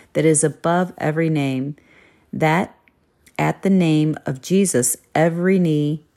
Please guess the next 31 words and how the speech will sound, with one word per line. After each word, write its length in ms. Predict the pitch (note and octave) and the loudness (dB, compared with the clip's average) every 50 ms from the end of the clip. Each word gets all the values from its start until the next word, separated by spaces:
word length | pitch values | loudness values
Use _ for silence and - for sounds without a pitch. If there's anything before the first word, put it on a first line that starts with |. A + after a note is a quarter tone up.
| _ _ | _ _
should 300 | - - - D3+ D3 C#3 | -12 -6 -4 -4 -4 -2
bow, 380 | - - - - - - - - _ _ _ _ _ _ _ _ _ _ _ - | -4 -4 -4 -4 -4 -6 -8 -12 _ _ _ _ _ _ _ _ _ _ _ -4
in 160 | - D3+ D3+ | -2 -2 0
heaven 560 | D#3 C#3+ C#3+ C#3 C#3 D#3 F#3 G3+ G#3+ G#3+ - _ _ | 0 0 -2 -2 0 0 0 -2 -2 -4 -6 _ _
and 180 | - D3 D3 C#3+ | -4 -2 0 0
on 220 | D3 D3+ E3+ F#3 | 0 0 0 0
earth 440 | G3+ G3+ F3 E3 F3 F3+ - - - - _ _ | 0 0 0 0 -2 -2 -6 -12 -20 -20 _ _
and 120 | - C#3+ D3 | -6 -2 -2
under 360 | D3+ D#3 D#3 D3 C3+ - - | 0 0 0 -2 -4 -6 -6
earth, 420 | - - - - - _ _ - - _ _ _ _ _ _ _ - | -6 -8 -8 -8 -10 _ _ -20 -20 _ _ _ _ _ _ _ -4
and 160 | D#3+ D3+ - - | -2 -2 -2 0
every 340 | - D#3 D#3+ D#3+ G3 A3 A#3 | 0 0 0 2 0 0 0
tongue 580 | A3 - - G#3+ G3+ F3+ D3+ D3 D3 E3 G3+ - - - | -2 -4 -4 -2 0 0 0 0 -2 -4 -6 -8 -8 -6
acknowledge 720 | D3+ - D3 D3 D#3 G3 A#3 A3+ F#3 D#3 D3 C#3+ - - | -6 -4 -2 -2 0 0 0 0 0 0 -2 -4 -6 -8
that 220 | - C3+ C3+ C#3 C#3 | -8 -6 -6 -6 -6
Jesus 520 | - - E3 F3 F3+ E3+ F#3+ F#3+ F#3 - | -6 -4 -2 0 0 0 0 -2 -4 -4
Christ 600 | - - - - D#3+ D3+ C#3+ D3+ D3+ - - - _ - | -8 -10 -8 -6 -4 -4 -4 -4 -6 -8 -10 -12 _ -6
is 200 | D3 C#3+ C#3 - | -6 -4 -6 -6
the 140 | - D3+ D3 | -6 -6 -4
Lord, 460 | C#3+ C#3+ C3+ C3 B2+ B2+ B2+ - - - _ _ _ _ _ _ _ _ _ - | -4 -4 -4 -4 -4 -4 -6 -8 -12 -16 _ _ _ _ _ _ _ _ _ -14
to 100 | - C#3+ | -8 -4
the 100 | C3+ D3+ | -4 -4
glory 540 | - - D3 C#3+ D3 D#3 E3+ F3 F#3 F#3 - _ - | -2 -2 -2 -2 0 0 0 -2 -2 -4 -8 _ -12
of 160 | - C#3 - | -12 -10 -8
God 380 | - C#3+ C3+ C3 C3+ C#3 C#3+ - - | -6 -4 -4 -2 -4 -6 -8 -10 -12
the 80 | - D3+ | -14 -12
Father. 560 | - - - - - - - - - - - _ _ _ _ _ _ _ _ _ _ _ _ _ _ _ - _ _ _ - | -10 -8 -6 -6 -6 -6 -8 -10 -12 -12 -18 _ _ _ _ _ _ _ _ _ _ _ _ _ _ _ -20 _ _ _ -4
Therefore, 440 | D#3+ E3+ F#3 F3+ - - A3+ A3+ A3 | -2 0 0 -2 -2 -4 -2 0 0
my 140 | G#3+ G3+ F#3 | 0 -2 -2
dear 200 | D#3+ E3+ E3+ E3+ | -2 -2 -4 -4
friends, 580 | - - D3 C3 B2 C3 C3+ D3 - - - | -4 -4 -4 -4 -4 -4 -6 -6 -6 -8 -10